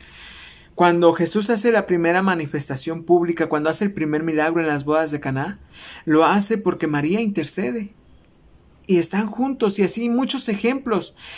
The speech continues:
en donde los vemos juntos, en donde están juntos.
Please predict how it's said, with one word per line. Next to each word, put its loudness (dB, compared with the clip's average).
en 2
donde 6
los 4
vemos 0
juntos, 0
en 0
donde 4
están 0
juntos. 0